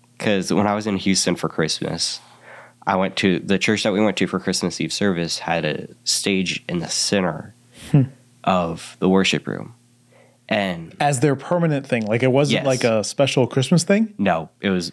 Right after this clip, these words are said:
Speaker 1: it's, like, permanent, permanent.
Speaker 2: How interesting.
Speaker 1: And I thought, I thought it was weird. 'Cause for all, all me, all my life, I've grown up with a stage against the wall.
Speaker 2: Mm-hmm.
Speaker 1: Like, it's not, for me, that was very distracting.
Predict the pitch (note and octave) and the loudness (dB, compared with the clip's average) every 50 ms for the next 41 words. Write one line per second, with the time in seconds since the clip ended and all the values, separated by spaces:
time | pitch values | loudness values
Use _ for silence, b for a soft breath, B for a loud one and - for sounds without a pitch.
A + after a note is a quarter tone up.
0 | - - - G2 - - - G#2 E2+ E2 - - - G#2 F#2+ E2+ D#2 - - - | -10 -6 -6 -4 -4 0 -2 -2 -2 -2 -6 -6 -2 -2 -2 -2 -2 -6 -10 -10
1 | - - A#1+ G1+ - - - - C#3+ D#3 F#3 G#3 B2 B2 B2+ - - - - - | -10 -8 -8 -6 -6 -4 -2 0 0 0 0 -2 -2 -2 -2 -6 -8 -10 -12 -12
2 | - - - - - _ _ _ _ _ _ b b b b b b b b b | -12 -14 -16 -20 -20 _ _ _ _ _ _ b b b b b b b b b
3 | b b b b b b b _ - - G#2 G2+ F#2 - G2 A#2+ C#3+ D#3+ - D3+ | b b b b b b b _ -4 -2 -2 0 0 0 0 0 0 0 0 0
4 | A#2 G2 - - - - - _ _ - B B B B B B B B B B | 0 0 -2 -6 -12 -20 -20 _ _ -20 B B B B B B B B B B
5 | B B B B B B B A2 A#2+ - E3 E3 D#3+ C3+ G2+ F2+ F2 D#2+ E2 E2+ | B B B B B B B 0 0 2 2 2 2 0 0 -2 -4 -2 -2 -2
6 | C#2+ - - - - - _ _ _ _ _ _ _ - - A#2+ A2+ - - - | -2 -2 -6 -8 -12 -16 _ _ _ _ _ _ _ -2 -2 -2 -2 -2 -2 0
7 | B2 B2 - A#2+ B2+ A#2+ - - - _ _ _ _ - - A#2 A2+ A#2+ C3 B2 | 2 2 2 2 0 -2 -4 -6 -10 _ _ _ _ -2 0 2 4 4 4 4
8 | F2+ F2+ A2 G#2+ F2+ F2 G2 G2 F2 F2 E2+ F2 F2 - F2+ F2 - F#2+ F2+ F2 | 4 2 0 0 -2 -2 -2 0 0 -2 -4 -6 -4 -4 -4 -2 0 0 2 2
9 | E2+ E2 E2 - - F2 E2+ - D2+ D2 - - - - - - F2+ F#2+ F2+ F#2+ | 2 0 -2 -2 -4 -4 -4 -2 -4 -4 -4 -6 -6 -6 -4 -2 -2 0 2 2
10 | F#2+ G2 G2 - - G#2 G#2 A2+ A2+ F2+ D#2+ E2 - _ _ _ b b b b | 2 2 2 2 0 2 4 4 2 2 0 -4 -12 _ _ _ b b b b
11 | b b b _ - D3 C3+ - G3+ - - - - - _ _ _ _ _ _ | b b b _ 4 6 6 6 4 2 0 -10 -20 -20 _ _ _ _ _ _
12 | _ _ _ _ _ _ _ _ _ - - G2 F#2 F2 - - - A2 G2 F#2+ | _ _ _ _ _ _ _ _ _ -4 -2 -2 -2 -2 -4 -4 -2 -2 -2 -2
13 | G2 - - - b b b b b b b b b b b - - C3+ D3+ F3+ | -4 -10 -16 -20 b b b b b b b b b b b -2 0 0 2 2
14 | F#3+ F3+ C#3+ B2 B2 A2 - A2+ A2+ G#2+ F#2 - - - - F2+ D#2+ D2+ D#2 - | 0 0 0 0 0 0 0 2 2 2 2 0 -4 -4 -2 -2 -2 -4 -4 -10
15 | - - - - - | -12 -14 -14 -14 -16